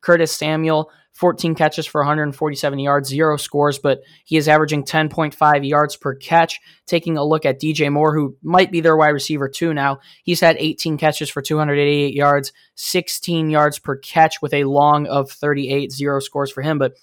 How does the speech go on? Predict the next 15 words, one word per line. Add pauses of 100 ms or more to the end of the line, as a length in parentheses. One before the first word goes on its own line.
(600)
where
it
really
comes
from
in
the
passing
game (260)
with
the
Panthers
is
their
recently,